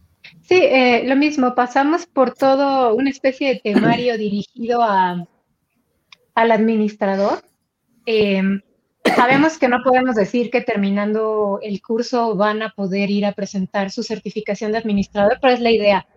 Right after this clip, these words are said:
llevarlos de la mano para que ellos en el mo-, ellas en el momento en el que se sientan seguras, tengan un poquito más de experiencia con la plataforma, ya tengan todos los temas que vienen en la, eh, certificación de administrador.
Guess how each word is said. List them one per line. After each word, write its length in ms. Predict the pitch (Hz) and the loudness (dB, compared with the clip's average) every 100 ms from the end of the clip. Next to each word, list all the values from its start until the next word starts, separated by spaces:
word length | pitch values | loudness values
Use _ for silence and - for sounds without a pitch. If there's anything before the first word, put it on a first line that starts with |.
| _ _ _ - | _ _ _ 0
llevarlos 460 | 240 233 247 269 285 | 4 4 4 2 2
de 80 | |
la 100 | 254 | 2
mano 280 | 214 220 233 247 | 0 -2 -4 -2
para 240 | 214 196 | 0 -2
que 260 | - 220 220 | -2 -2 0
ellos 340 | 214 247 247 | 0 -2 -2
en 160 | 226 208 | -2 0
el 120 | 202 | 0
mo-, 140 | 208 214 | 0 0
ellas 300 | 247 247 254 | 2 2 0
en 100 | 240 | -2
el 80 | 214 | -2
momento 300 | 214 226 240 | -2 -4 -4
en 80 | 294 | -4
el 100 | 247 | -4
que 60 | 185 | -8
se 100 | 202 | -6
sientan 360 | 247 233 262 | -4 -2 -2
seguras, 600 | 262 226 190 208 220 214 | -2 -2 2 2 2 0
tengan 240 | - 226 240 | -6 -6 -4
un 80 | 247 | -6
poquito 280 | 269 - | -10 -10
más 180 | 247 240 | -6 -4
de 60 | 226 | -6
experiencia 520 | - - 190 208 214 | -8 -2 2 2 2
con 120 | 226 208 | -4 -4
la 80 | |
plataforma, 640 | 185 190 202 - 214 214 294 - _ _ - | -2 -2 -4 -4 -4 -2 -2 -6 _ _ 0
ya 120 | 277 | 2
tengan 340 | 311 302 277 | 2 4 2
todos 240 | 277 311 349 | 4 4 4
los 160 | 247 | 0
temas 440 | - 262 294 427 - - | -2 -2 0 -4 -6 0
que 100 | 220 | 4
vienen 480 | 214 220 226 285 - | 4 2 0 -4 -6
en 320 | 233 220 214 | -8 -6 -4
la, 260 | 208 214 226 - 202 | -2 -2 -2 -2 -2
eh, 260 | 202 190 190 | 0 -2 -4
certificación 600 | 180 208 214 214 214 214 | -4 -4 -4 -4 -4 -2
de 60 | 214 | -2
administrador. 600 | 214 202 190 - 196 190 | 0 0 0 -2 -4 -4